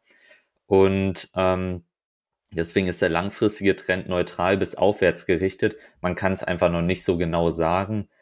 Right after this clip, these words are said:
äh, weil die Charts-Historie fehlt. Wir befinden uns jetzt aber seit einiger Zeit, ich meine seit Februar oder so, ähm, in einer Abwärtskorrektur, die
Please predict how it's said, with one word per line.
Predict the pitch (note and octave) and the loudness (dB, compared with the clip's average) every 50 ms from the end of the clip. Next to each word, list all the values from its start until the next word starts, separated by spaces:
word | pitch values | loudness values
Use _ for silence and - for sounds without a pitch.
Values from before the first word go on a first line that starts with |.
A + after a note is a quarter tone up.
| _ _ _ _ _ | _ _ _ _ _
äh, | - F#2 F2 F2 - - | 0 2 2 2 2 0
weil | E2 D#2+ F2+ F2 | -2 0 2 2
die | F2 F#2+ F2 | 2 2 -2
Charts-Historie | - - F2 D#2+ D#2+ - - - D#2+ - - - E2 D#2 D#2 D#2+ D2+ D2 | 0 -2 -2 -2 -2 -4 -6 -8 -8 -8 -4 -2 0 0 2 2 0 0
fehlt. | C#2+ - - D2+ C#2+ C#2+ - - _ _ _ _ _ _ _ _ _ _ _ _ _ - | -2 -4 -6 -4 -4 -4 -6 -8 _ _ _ _ _ _ _ _ _ _ _ _ _ -4
Wir | F2+ F#2 F#2 | 0 0 0
befinden | F2+ - - A2+ A#2 | 0 2 0 2 2
uns | A2 G#2 - | 2 0 2
jetzt | G#2+ G2 - - - | 0 0 0 0 -2
aber | F#2+ F#2 F2+ | 0 0 2
seit | F2 F#2 F2 - | 4 2 2 2
einiger | - F#2 G2+ A2 G#2+ G2 F#2+ - | 0 -2 0 0 2 2 0 0
Zeit, | - - - G2+ A2+ A#2+ - | -2 -4 -4 -2 -4 -2 -6
ich | D#2+ - - | -8 -8 -6
meine | F2+ F2+ F#2 F#2+ F2+ | -4 -4 -2 -2 0
seit | E2 F2 E2 D#2+ - | 0 0 0 0 -2
Februar | - - - - - - A2+ A#2 C3 C#3 C3+ - B2+ B2+ B2+ B2 | -8 -20 -20 -12 -2 0 2 2 2 0 0 2 4 4 4 2
oder | A#2+ A#2 A#2 A2+ | 0 0 -2 -2
so, | G#2+ A#2+ A#2+ A#2 A#2 - _ - - - - - _ - | 0 0 -2 -2 -4 -6 _ -20 -20 -20 -20 -18 _ -4
ähm, | F#2+ F#2+ F#2+ F#2+ F#2 - - | -2 0 0 -2 -4 -6 -4
in | - G#2 G#2 | -2 2 2
einer | G2+ F#2 F2 - _ _ _ _ _ _ - | 2 2 0 -4 _ _ _ _ _ _ -4
Abwärtskorrektur, | G#2+ A#2 - - - C3 C3+ C3+ - - - C#3+ C3 D3 C#3 C#3+ - - - D3+ D3 A3 - _ _ _ _ _ - | -4 -2 -2 2 2 2 2 2 -2 0 2 4 4 4 2 0 -4 -6 -2 -2 -2 -2 -4 _ _ _ _ _ -4
die | G2+ G2 G2 G2 F2+ - - G2+ - - - | -2 0 2 2 0 0 -4 -10 -12 -12 -18